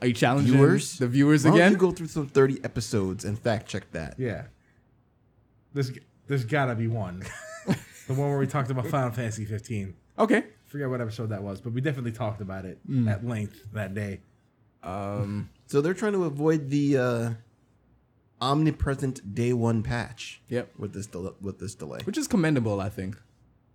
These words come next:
Speaker 2: So,
Speaker 3: I don't know. I, I don't know
Speaker 2: nice.
Speaker 3: if that's commendable. I think the reasons are commendable.
Speaker 1: Oh, well, yes, the, that's what I meant, the reasons. That,
Speaker 2: Make sure
Speaker 1: yeah.
Speaker 2: that the game ships as complete as possible.
Speaker 1: Mm-hmm.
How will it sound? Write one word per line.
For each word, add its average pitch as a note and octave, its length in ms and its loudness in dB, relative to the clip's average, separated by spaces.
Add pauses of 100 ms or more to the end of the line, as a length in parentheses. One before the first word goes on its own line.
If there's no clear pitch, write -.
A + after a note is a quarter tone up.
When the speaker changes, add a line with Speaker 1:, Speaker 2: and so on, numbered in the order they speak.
(160)
Speaker 2:
So, - 380 -12 (280)
Speaker 3:
I - 60 -10
don't C#4+ 100 -2
know. F3 60 2
I, D#3+ 120 0 (120)
I D3 60 -2
don't F#3 80 2
know G3+ 80 2
Speaker 2:
nice. D#3+ 80 4
Speaker 3:
if A#2 80 -2
that's E3 200 2
commendable. G#2 400 -4
I C#3+ 60 -2
think G3+ 160 -2
the D3 100 0
reasons B2+ 520 0
are G2 100 -8
commendable. G#2+ 460 -2
Speaker 1:
Oh, A#3+ 100 8
well, F3 220 10
yes, C#3+ 320 4
the, A#2+ 140 -2
that's A#2 340 -4
what G2+ 100 -2
I F#2 60 -4
meant, F#2 160 -6
the G#2 80 -4
reasons. F#2 480 -2 (680)
That, F#2 100 -2
Speaker 2:
Make D3 140 4
sure D#3 120 -4
Speaker 1:
yeah. D3+ 60 -2
Speaker 2:
that D3+ 140 -2
the D#3+ 80 -6
game B2 280 0
ships C#3 300 -2
as D3+ 100 0
complete D#3+ 320 -2
as E3 100 -8
possible. C3+ 380 -2
Speaker 1:
Mm-hmm. E3+ 160 2